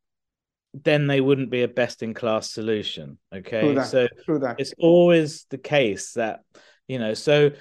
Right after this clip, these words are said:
Speaker 1: anyone who offers a one size fits all would have to probably demonstrate that really they do, each one of the different components they offer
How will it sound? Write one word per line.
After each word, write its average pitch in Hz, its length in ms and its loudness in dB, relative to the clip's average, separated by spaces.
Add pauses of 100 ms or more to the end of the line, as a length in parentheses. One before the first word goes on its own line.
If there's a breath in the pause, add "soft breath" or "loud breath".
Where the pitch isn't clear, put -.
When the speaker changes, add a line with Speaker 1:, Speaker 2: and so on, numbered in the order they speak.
(200 loud breath)
Speaker 1:
anyone 180 460 0
who 156 160 0
offers 151 340 -2
a 143 60 0
one 143 300 -2
size 135 400 -4
fits - 360 -6
all 117 500 4
would 135 120 -4
have 160 240 -8
to 139 80 -8
probably 143 400 -4
demonstrate 123 840 -4
that 110 140 -2
really 120 640 2
they 110 300 -6 (140)
do, 139 360 2 (380 loud breath)
each 156 340 0
one 143 200 0
of 123 120 -6
the 127 60 -10
different 123 400 -6
components 131 680 -4
they 98 200 -6
offer 104 400 -8